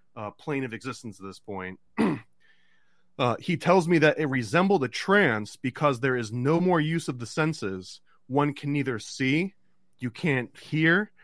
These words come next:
nor can you feel the impression of external objects unless they're extremely violent, and then there's an end to it. So he's like, "You're gonna look like you're completely out of your senses, and the only way to bring yourself back is what he says, an extremely violent action. Someone slaps you, or,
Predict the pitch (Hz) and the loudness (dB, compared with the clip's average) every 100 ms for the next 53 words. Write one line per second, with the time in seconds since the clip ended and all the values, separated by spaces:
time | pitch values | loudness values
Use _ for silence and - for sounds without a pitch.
0 | - - 131 170 185 - 160 143 - 175 | -18 -6 0 2 0 -2 -4 -4 -6 -2
1 | 170 156 135 - 156 151 185 180 131 120 | 0 0 -2 -2 -2 0 -4 -4 -4 -8
2 | - - 147 151 147 135 151 160 113 104 | -8 -8 -2 0 0 0 2 0 -2 -4
3 | 104 - - _ _ - 127 143 139 139 | -6 -12 -20 _ _ -6 -2 -2 -2 -4
4 | 113 - - - 139 160 147 120 104 135 | -4 -6 -10 -4 -2 0 -2 -4 0 4
5 | 151 113 101 95 _ _ _ _ 131 117 | 4 2 -6 -10 _ _ _ _ -8 0
6 | 147 143 135 123 123 139 - 110 92 90 | 0 2 0 -2 -2 -4 -4 -8 -8 -12
7 | _ _ _ _ - 147 147 143 135 123 | _ _ _ _ -6 -4 -2 -2 0 -2
8 | - _ _ _ _ - 131 165 170 160 | -6 _ _ _ _ -12 -2 0 0 0
9 | 131 123 165 185 143 127 127 131 117 170 | -2 -4 -4 -2 -2 -2 -4 -6 -6 -4
10 | 143 139 139 135 117 107 - 180 - 117 | -2 2 2 2 -4 -6 -2 -2 -2 -4
11 | 113 117 135 147 151 131 139 139 127 127 | -4 -2 0 2 2 2 2 0 0 -2
12 | 107 135 135 147 - 104 98 - _ _ | -2 4 6 6 2 -10 -12 -20 _ _
13 | - 120 - 139 123 110 - 135 135 117 | -8 -6 -2 -2 -2 -4 -4 -2 0 2
14 | 135 131 120 120 127 104 98 117 107 - | 2 2 2 2 0 -2 -8 -8 -6 -2
15 | 123 123 - 127 110 101 101 98 | 0 0 -4 -8 -6 -6 -6 -8